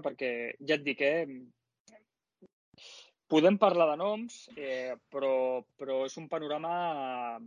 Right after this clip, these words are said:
gris el que té ara mateix a, a poques setmanes, doncs, això, de, de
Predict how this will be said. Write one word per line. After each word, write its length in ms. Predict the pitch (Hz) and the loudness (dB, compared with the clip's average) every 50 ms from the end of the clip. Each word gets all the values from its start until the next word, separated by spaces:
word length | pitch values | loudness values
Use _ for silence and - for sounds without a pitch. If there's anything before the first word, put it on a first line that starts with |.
| 117 113 - - - _ _ _ _ _ - - _ _ _ 135 131 | -18 -20 -20 -20 -20 _ _ _ _ _ -20 -20 _ _ _ -12 -8
gris 460 | 151 151 160 185 208 233 233 - - - _ _ _ _ _ _ - 139 | -4 -2 0 0 0 -2 -4 -8 -12 -18 _ _ _ _ _ _ -6 -6
el 80 | 131 - | -4 -4
que 120 | - 123 | -4 -2
té 80 | - 139 | 0 2
ara 80 | 143 147 | 2 2
mateix 360 | 147 139 147 143 151 143 - 170 | 2 0 2 0 0 0 2 2
a, 60 | 170 156 139 127 120 117 113 113 110 - | 2 2 2 0 -2 -4 -6 -8 -10 -10
a 120 | 117 113 113 110 107 _ _ - | -12 -12 -12 -12 -14 _ _ -8
poques 300 | 131 120 - 139 - - | -8 -6 -6 -6 -6 -6
setmanes, 460 | 135 135 135 135 131 139 143 151 147 | -6 -4 -2 -2 -2 -2 -2 -4 -2
doncs, 240 | 147 135 123 123 123 | -4 -4 -4 -6 -10
això, 160 | 110 - 143 151 139 - - | -8 -6 -6 -6 -8 -10 -10
de, 120 | 127 120 123 - 135 - | -10 -10 -10 -10 -12 -12
de 80 | - | -14